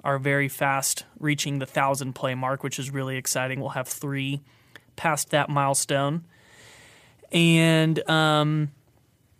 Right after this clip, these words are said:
all of our heavy metal episodes are doing very well. Iron Maiden was a very, um, popular episode.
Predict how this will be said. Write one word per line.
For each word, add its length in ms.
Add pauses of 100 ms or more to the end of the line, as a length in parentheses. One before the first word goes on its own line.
(380)
all 260
of 120
our 180
heavy 300
metal 300
episodes 440
are 80
doing 320
very 300
well. 320
Iron 340
Maiden 520 (120)
was 240
a 120
very, 560 (200)
um, 600 (100)
popular 440
episode. 720